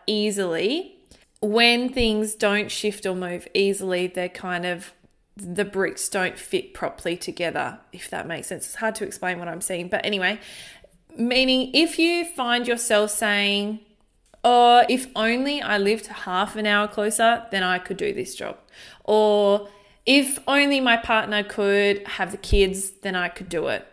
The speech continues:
Uh, I don't have kids, but I mean, that could be a scenario that you're in.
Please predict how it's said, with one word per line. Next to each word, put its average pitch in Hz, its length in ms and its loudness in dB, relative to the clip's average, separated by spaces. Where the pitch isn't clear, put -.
Uh, 170 140 -8
I 180 140 -4
don't 185 160 -6
have 180 260 -6
kids, 185 320 -6
but - 140 -10
I 170 60 -4
mean, 175 240 -8
that 185 200 -2
could 190 140 -10
be 170 160 -6
a 170 100 -6
scenario 175 680 -6
that 175 260 -8
you're 190 360 -2
in. 214 340 -8